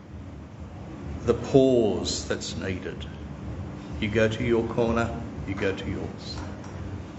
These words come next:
That we can heal, we can reconcile,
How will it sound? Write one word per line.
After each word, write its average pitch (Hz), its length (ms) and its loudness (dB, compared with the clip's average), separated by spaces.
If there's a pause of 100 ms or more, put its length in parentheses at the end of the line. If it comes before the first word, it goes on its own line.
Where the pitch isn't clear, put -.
(220)
That 107 140 4
we 110 120 6
can 101 160 0
heal, 131 440 4
we 113 180 2
can 101 200 -2
reconcile, 107 960 4